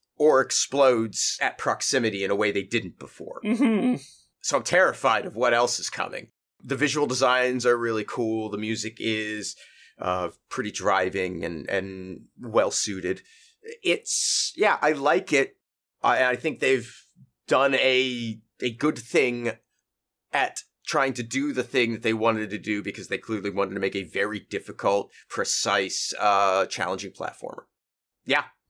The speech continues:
Speaker 2: That sounds like a great game that will never be for me.
Speaker 1: Right. Yeah, yeah.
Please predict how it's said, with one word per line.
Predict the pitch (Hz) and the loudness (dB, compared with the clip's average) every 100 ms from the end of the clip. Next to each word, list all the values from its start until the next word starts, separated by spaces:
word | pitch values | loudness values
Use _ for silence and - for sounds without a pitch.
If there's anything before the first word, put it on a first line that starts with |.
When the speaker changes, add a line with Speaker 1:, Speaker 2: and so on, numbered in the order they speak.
| _ | _
Speaker 2:
That | 202 196 - _ | 0 0 0 _
sounds | - 262 262 | 2 2 4
like | 254 247 | 4 4
a | 202 | 2
great | 226 233 233 | 4 2 2
game | 214 214 | 0 2
that | 202 156 | 0 -2
will | 151 | -4
never | 139 156 156 175 | -2 0 2 2
be | 156 160 | 2 2
for | 233 170 | 2 2
me. | 151 131 131 165 - | 2 0 0 -2 -2
Speaker 1:
Right. | 120 90 87 _ _ | 2 2 0 _ _
Yeah, | 127 110 - _ | 2 2 0 _
yeah. | - 104 | -2 0